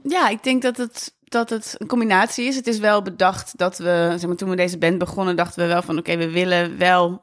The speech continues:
ehm, ja, weet je, er zijn heel veel bands en er zijn heel veel, er is heel veel muziek en we willen wel kijken van hoe, wat, hoe komen we bij ons tot de kern en van wat wij kunnen en van,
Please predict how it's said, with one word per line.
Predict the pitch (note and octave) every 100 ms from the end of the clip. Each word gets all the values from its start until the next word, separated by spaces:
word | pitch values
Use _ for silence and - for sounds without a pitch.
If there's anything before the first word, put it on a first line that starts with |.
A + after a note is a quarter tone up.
| _
ehm, | F3 E3+ E3+ E3 D#3+ D#3+ _ _ _ _ _ _ _
ja, | -
weet | G3 F#3+
je, |
er | F#3+
zijn | F3 D#3+
heel | E3 F3+ A#3
veel | G#3 A#3
bands | G3+ G#3 A3+ A#3+ G3+
en |
er | F3+
zijn | D3+
heel | D#3+ F#3
veel, | F#3 F3+ F#3 F3 D#2+ - - _ - -
er | - - F#3
is | F#3+
heel | G#3 A3
veel | G#3
muziek | G3+ F#3 G#3 A3
en | F#3
we |
willen | F3 F3
wel | F3 F3 E3+
kijken | - E3 -
van | D#3
hoe, | D#3+ D#3+
wat, | D#3+ D#3+ - -
hoe | - E3+
komen | E3+ E3 E3
we |
bij | D#3+
ons | D#3 E3 -
tot | D#3+ - -
de | D#3+
kern | - E3 E3+ E3
en | D#3+ D#3
van | - D#3+
wat | D#3 - -
wij | D3+ D#3 F3 F3 -
kunnen | E3 D3+ D#3 F3+
en | - C#3+ D3+
van, | D3 C#3+